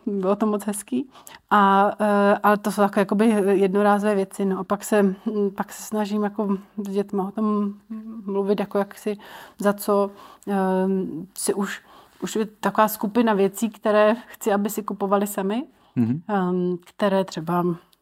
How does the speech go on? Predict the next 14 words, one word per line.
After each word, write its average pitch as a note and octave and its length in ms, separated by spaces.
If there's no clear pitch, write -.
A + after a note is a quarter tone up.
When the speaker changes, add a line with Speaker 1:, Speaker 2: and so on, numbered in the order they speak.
Speaker 1:
mnohdy F#3 420
by G3 300
mě G3 200
nedělalo G3 380
problém F#3 420
jim F#3+ 120
koupit, F#3+ 500
ale G3+ 180
chci, G3+ 220
aby G#3 180
už G#3+ 160
cítili G#3 400
to, G#3 160
že G#3 200